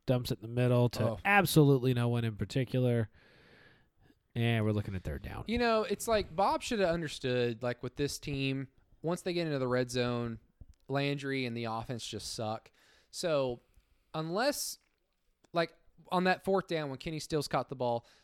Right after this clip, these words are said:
Speaker 2: unless he was able to catch the ball and then run into the end zone, Bob should have just immediately kicked a field goal to get down seven, then kick the onside kick so you can have more fucking time.
Speaker 1: To not waste the time.
Speaker 2: He should have just played the math at this point.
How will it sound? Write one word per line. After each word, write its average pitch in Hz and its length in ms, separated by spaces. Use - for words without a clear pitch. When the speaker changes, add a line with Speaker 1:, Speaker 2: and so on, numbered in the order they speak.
Speaker 2:
unless 190 380
he 254 100
was 196 160
able 160 240
to 143 100
catch - 460
the 151 80
ball 139 300
and 135 120
then 123 180
run 123 220
into 135 220
the 120 160
end 120 160
zone, 123 340
Bob 202 240
should 226 140
have 190 80
just 170 140
immediately 143 420
kicked - 240
a - 20
field 139 260
goal 120 120
to 117 60
get 143 180
down 131 240
seven, 120 400
then 165 220
kick - 180
the 139 100
onside 123 380
kick 147 220
so - 80
you 123 80
can 131 120
have 151 220
more 120 180
fucking 104 180
time. 123 240
Speaker 1:
To 123 80
not 104 180
waste 98 220
the 101 60
time. 123 200
Speaker 2:
He 208 120
should 254 160
have 220 80
just 175 340
played 160 260
the 127 60
math 143 400
at 85 240
this - 140
point. 90 340